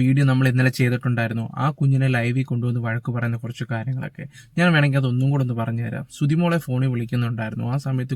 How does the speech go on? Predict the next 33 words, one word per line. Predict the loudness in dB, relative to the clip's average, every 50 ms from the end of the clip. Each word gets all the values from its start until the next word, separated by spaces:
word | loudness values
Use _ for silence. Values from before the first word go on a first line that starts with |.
| -4 -2
കുഞ്ഞ് | -2 0 0 0
ഫോണുമായിട്ട് | 0 -2 -2 -2 0 0 0 0 0 -2 -2 -4 -4
പുറത്തു | -4 -4 -6 -4 -2 -2 -2
പോയി | -2 -2 -4 -4 -4 -6 -14 -20 -20 _
സ്വന്തം | -2 0 2 2 4 4 4
അച്ഛനെ | 2 2 0 0 0 0 0 -2 -2
കോൾ | -2 -2 -2
ചെയ്തു. | -2 -4 -4 -6 -8 -12 -12 _ _ _ _ _ _ _ _ _ _ 0
കോൾ | 2 2 4 2 2
ചെയ്ത് | 4 2 2 2 2 2 0
വന്നിട്ട് | 2 0 0 0 -2 -2 -4 -4 -2 -2 -2
അമ്മയോട് | 0 0 0 0 2 0 0 0
ഇതിനെക്കുറിച്ച് | 0 0 0 0 -2 -2 -4 -4 -4 -4
കാര്യങ്ങൾ | -4 -4 -4 -4 -4 -4 -4 -4
സംസാരിക്കുന്നുണ്ടായിരുന്നു. | -4 -6 -6 -8 -8 -8 -8 -8 -8 -8 -8 -8 -10 -10 -10 -10 -12 -12 -8 -6
അങ്ങനെ | -4 -2 -2 0 0
അമ്മ | 0 0 0 0 -2 -4 -6
ഫോണിലെ | -6 -4 -4 -2 -2 -2 -4 -4
റെക്കോർഡും | -6 -8 -8 -6 -4 -4 -2 -2
കാര്യങ്ങളൊക്കെ | -4 -4 -6 -6 -8 -8 -8 -8 -10 -8
നോക്കിയപ്പോഴാണ് | -8 -8 -8 -10 -10 -10 -8 -6 -6 -6 -6 -8
അച്ഛനോട് | -10 -10 -8 -8 -6 -6
എന്ത് | -6 -6 -8 -8 -8 -8
സംസാരിച്ചു, | -8 -8 -8 -10 -10 -10 -10 -12 -14 -14 -14 -18 -20 -14 _ -2
അത് | 0 0 0
പിന്നെ | 0 0 0 0 0
ലൈവിൽ | 0 0 0 -2 -2 -2
വന്നിട്ട് | -2 -4 -6 -6 -6 -6 -6
സംസാരമായി. | -6 -6 -6 -6 -6 -6 -4 -4 -6 -8 -10 -10
കുഞ്ഞിനെ | -8 -6 -4 -4 -4 -4 -6
വഴക്ക് | -6 -6 -8 -8 -8 -8
പറയുന്നു. | -8 -8 -8 -8 -8 -8 -6
ആ | -6